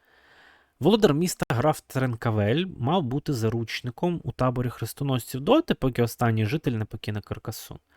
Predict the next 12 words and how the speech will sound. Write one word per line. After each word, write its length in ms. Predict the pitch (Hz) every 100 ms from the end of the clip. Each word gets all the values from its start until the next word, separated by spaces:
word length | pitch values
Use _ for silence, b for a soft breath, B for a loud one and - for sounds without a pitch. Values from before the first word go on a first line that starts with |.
| B B B B
Але 140 | - 254
Тренкавеля 500 | - 147 135 139 127
просто 340 | - 117 117
запроторили 720 | 107 - 110 110 107 104 104
у 120 | 104
вежу, 420 | 107 170 220 190 113
де 120 | 107
він 140 | 104
помер 360 | 98 101 127 -
через 300 | - 104 -
кілька 280 | - - 104
місяців. 540 | 98 - - - -